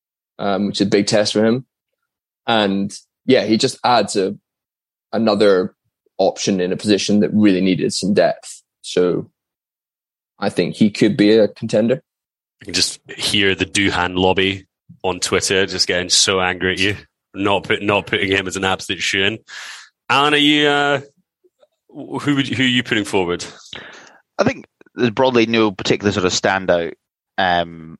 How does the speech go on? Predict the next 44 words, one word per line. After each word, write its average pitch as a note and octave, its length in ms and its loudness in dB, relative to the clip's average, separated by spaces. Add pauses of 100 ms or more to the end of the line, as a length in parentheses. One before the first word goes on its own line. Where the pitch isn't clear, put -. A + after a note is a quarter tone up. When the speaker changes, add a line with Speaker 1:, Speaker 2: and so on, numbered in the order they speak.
(180)
Speaker 3:
players. F#2 300 2
I F#2+ 40 0
think G2 120 0
there F#2 80 -2
was F2+ 100 -4
kind F#2 100 -4
of F2 80 0
a F2 40 -4
lot F2 140 -4
of E2+ 60 -14
players E2+ 200 0
that F2 80 -2
had F2 140 -2
sort E2 140 -6
of E2+ 60 -6
specific, - 920 -2
um, E2 500 -2 (720)
games. F2 600 -2 (100)
I - 520 -10
think - 140 -4
Price C#3+ 560 0 (880)
was, B2+ 140 0
like, G#2 260 0
very G2 400 2
solid F#2 600 -4 (160)
Speaker 2:
Yeah. F2+ 180 0 (120)
Speaker 3:
across G2 420 -4
sort F#2 160 -2
of F2+ 80 -4
the F2+ 60 -6
majority F2+ 440 0
of F2 40 0
the F2 60 0
series. F2+ 480 2
I F2+ 40 -2
think E2+ 260 -2 (160)
his, F#2+ 240 -6
like, D#2+ 240 -2
box - 340 -4
kicks - 380 -4
continue F2 420 -6
to - 100 -14
be, F2+ 140 0
like, E2 340 -2